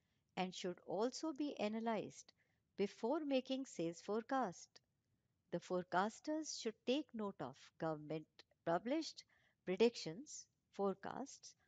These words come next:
for many economic indicators such as G D P, national income, production indexes,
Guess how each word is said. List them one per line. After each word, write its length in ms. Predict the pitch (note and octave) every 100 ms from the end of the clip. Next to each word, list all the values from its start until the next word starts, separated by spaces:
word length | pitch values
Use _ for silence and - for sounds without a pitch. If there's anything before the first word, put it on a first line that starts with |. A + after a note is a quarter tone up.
| _ _
for 220 | - A#3+
many 520 | A3+ G#3 A#3 D4+ E4+ C#4+
economic 480 | - A3 A#3 B3 B3+ -
indicators 800 | G#3 G#3 A3 B3 B3 F#3+ A#2+ -
such 340 | - F#3+ F#3+
as 380 | B2+ C#3+ C4+ - - _ _ - E3
G 180 | B3
D 160 | F3+ D3+ -
P, 260 | D3+ C4+ C#4+ _ _ _ _ _ -
national 480 | A#3 C4+ - G3 E3
income, 520 | D3 D3+ - A3+ C#4+ _ _ _ _ _
production 600 | A#3 A#3 B3 - - D#4 - -
indexes, 840 | C4+ B3 G#3 - D#3+ F#3 - -